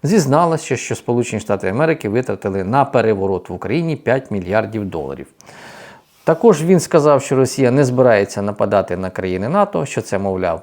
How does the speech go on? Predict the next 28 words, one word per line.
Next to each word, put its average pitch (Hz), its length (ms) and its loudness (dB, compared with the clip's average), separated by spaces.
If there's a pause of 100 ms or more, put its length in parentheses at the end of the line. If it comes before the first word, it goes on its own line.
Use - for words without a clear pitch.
маячня, 135 840 -2 (120)
нічого 113 320 0
такого 104 280 -4
і 101 100 -2
приблизно 101 520 -4
бути 92 280 -8
не 107 100 -6
може. 160 280 -2
Ну, 143 200 -4
свого 110 220 -2
часу 117 320 -4
він 92 80 -8
також 98 320 -4
розповідав, 101 540 -2
що - 160 -8
він 98 100 -6
не 95 80 -6
збирається 98 460 -4
нападати 92 480 -6
на 95 160 -4
Україну. 92 560 -4 (480)
Але 147 220 4
він 139 100 2
знову 120 380 -2 (340)
відкидає 110 520 0
те, 170 340 0
що - 200 -6
це 98 260 -4